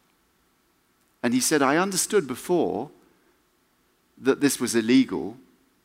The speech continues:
as is most of what is going on in our seas now." He said, "I never understood that there was an element of sin in there." But according to Hosea, the roots of our ecological crisis lie in the broken relationship that we have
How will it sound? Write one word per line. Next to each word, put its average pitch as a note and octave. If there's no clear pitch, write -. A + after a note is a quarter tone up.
as A2+
is G2
most A2+
of F2+
what G2+
is F2
going G2
on G2
in F2
our F2+
seas G2
now." D#2+
He C3
said, C#3
"I C3+
never E3+
understood C#3+
that A2+
there A2
was G#2+
an A#2+
element A#2
of G2
sin D3
in F2+
there." D2
But D3
according A3+
to D#3+
Hosea, C#3+
the C3
roots F3
of D#3
our C3+
ecological B2+
crisis -
lie A#2+
in A#2+
the B2
broken D3
relationship B2+
that -
we C3
have F#2+